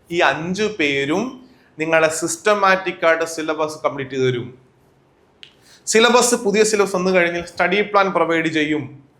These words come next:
ഓരോ ദിവസവും നിങ്ങൾക്ക് പഠിക്കാനുള്ള കാര്യങ്ങൾ പറഞ്ഞു തരും. അതിന്റെ എക്സാം ഉണ്ടാകും. അങ്ങനെ ഒരു ഫോർട്ടി ഡേയ്സ് കൊണ്ടുള്ള ഫസ്റ്റ് റിവിഷൻ, ഫസ്റ്റ് സ്റ്റഡി പ്ലാൻ ബേസ്ഡ് റിവിഷൻ,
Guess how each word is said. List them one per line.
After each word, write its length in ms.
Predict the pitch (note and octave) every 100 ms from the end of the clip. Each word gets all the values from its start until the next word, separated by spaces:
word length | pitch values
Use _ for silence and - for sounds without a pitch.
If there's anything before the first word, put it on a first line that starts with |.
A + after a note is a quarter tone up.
| _ _ -
ഓരോ 500 | F3+ G3+ G3+ G3+ G3+
ദിവസവും 600 | F3+ F3 F3+ - F#3 F3+
നിങ്ങൾക്ക് 220 | F3 F3
പഠിക്കാനുള്ള 520 | F3 D#3+ D3+ F3 E3
കാര്യങ്ങൾ 320 | D#3+ D#3+ E3
പറഞ്ഞു 240 | D#3+ D#3 D#3
തരും. 380 | D3+ D3 B2+ -
അതിന്റെ 160 | C#3+ C#3
എക്സാം 320 | - C#3 C3
ഉണ്ടാകും. 580 | B2 A#2+ A#2 A#2 - _ _ _ - - _ D#3
അങ്ങനെ 220 | E3 E3+
ഒരു 200 | E3 E3
ഫോർട്ടി 460 | F#3+ G3 G3 A3 G#3
ഡേയ്സ് 360 | E3 E3 E3
കൊണ്ടുള്ള 420 | E3+ E3 D3+ D#3+ E3
ഫസ്റ്റ് 380 | F#3 - G3+ F3
റിവിഷൻ, 380 | D3+ C#3+ D3+ A2 - - _ _ _ _ _ _ _ _ -
ഫസ്റ്റ് 220 | F3+ F3+
സ്റ്റഡി 300 | - F3 G3+
പ്ലാൻ 360 | G3 G3+ G#3 G3+
ബേസ്ഡ് 340 | E3+ F3 F#3+
റിവിഷൻ, 440 | B3 E3+ D3+ D3+